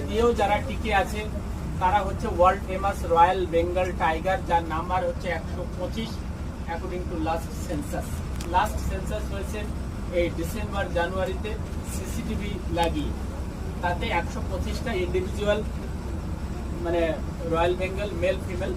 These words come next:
পাওয়া গেছে। আর প্রচুর বিষধর সাপ আছে এই জঙ্গলে। সাপেদের মধ্যে কিং কোবরা বা শঙ্খচূড়, স্পেকটিকল কোবরা, মনোলিড কোবরা,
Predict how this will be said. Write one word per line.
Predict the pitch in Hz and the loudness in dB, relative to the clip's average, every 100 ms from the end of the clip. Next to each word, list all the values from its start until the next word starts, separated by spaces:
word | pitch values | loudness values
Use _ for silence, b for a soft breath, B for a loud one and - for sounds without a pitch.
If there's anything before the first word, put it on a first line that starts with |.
| - | 2
পাওয়া | - - 170 | 6 6 6
গেছে। | 180 185 269 - - - - - - 170 | 2 0 -2 -2 -4 -4 -4 2 6 8
আর | 427 - - - - - - - - | 8 4 -4 -4 -4 -4 -4 -4 -4
প্রচুর | 226 311 - | -4 -4 -4
বিষধর | - - 262 269 - | -4 -2 0 0 0
সাপ | - 214 - - | 0 2 2 0
আছে | - 160 | -2 -2
এই | - | -2
জঙ্গলে। | 135 135 - - | -4 -4 -4 -4
সাপেদের | 180 220 226 233 220 | -4 -2 -2 -2 -4
মধ্যে | - 220 - | -4 -4 -4
কিং | 226 233 226 | -2 -2 -2
কোবরা | 208 196 185 185 | -4 0 0 2
বা | 175 180 | 0 -2
শঙ্খচূড়, | 180 - - - 175 175 - - - - - - - - - | -4 -4 -4 -2 -2 -2 -4 -8 -8 -8 -6 -6 -6 -6 -4
স্পেকটিকল | 208 190 - 202 190 | -4 -4 -4 -4 -4
কোবরা, | 185 175 180 175 | -4 -2 0 -2
মনোলিড | 175 160 - 180 - | -4 -4 -4 -4 -4
কোবরা, | 175 175 | -2 0